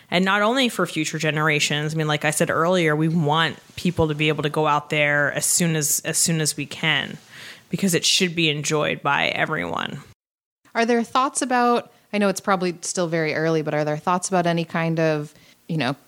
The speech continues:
Speaker 2: camping development or anything that's gonna go along with the trail there? Do you guys have, like, a,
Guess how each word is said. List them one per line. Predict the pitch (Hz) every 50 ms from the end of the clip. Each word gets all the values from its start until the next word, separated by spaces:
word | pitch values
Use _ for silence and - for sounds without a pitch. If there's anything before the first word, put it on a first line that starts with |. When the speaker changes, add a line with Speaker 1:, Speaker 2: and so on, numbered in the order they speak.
| _ -
Speaker 2:
camping | - 233 226 214 214 - 214 208 208 202
development | 202 190 196 214 208 208 208 202 - 202 202 196 196 190 180
or | 180 180
anything | 175 180 190 185 - - 190 185 180
that's | 175 170 -
gonna | - 190 170 160
go | 151 180 175 175
along | 170 165 170 175 180 180 180
with | 180 170 -
the | 151
trail | - - - 226 214 208 208 202 196
there? | 190 190 190 190 185 180 180 180 180 180 180 180 175
Do | 170 175
you |
guys | 180 175 170 165
have, | - 180 170 160
like, | 165 160 156 156 -
a, | 151 143 139 135 135 135